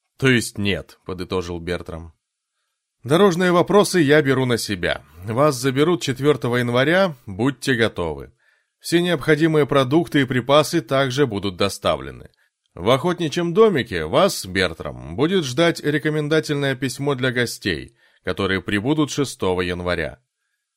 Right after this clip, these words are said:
«А как я объясню это Риченде?» спросила я. «Вы же не собираетесь отправить туда и её?»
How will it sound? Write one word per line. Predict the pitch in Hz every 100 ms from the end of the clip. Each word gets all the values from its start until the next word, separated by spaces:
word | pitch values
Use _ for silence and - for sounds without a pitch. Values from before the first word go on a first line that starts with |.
| _
«А | 131 147
как | 127 180 196 214
я | 202
объясню | 185 190 175 208
это | 202 196
Риченде?» | 202 208 - 202 120 92 82
спросила | - 101 98 - 92
я. | 92 87 80 - _ _ _ _
«Вы | 127 170
же | 175
не | 185 165
собираетесь | 175 165 160 214 226 -
отправить | 170 - 156 143 127
туда | 151 139 135
и | -
её?» | 147 147 143 120 87 73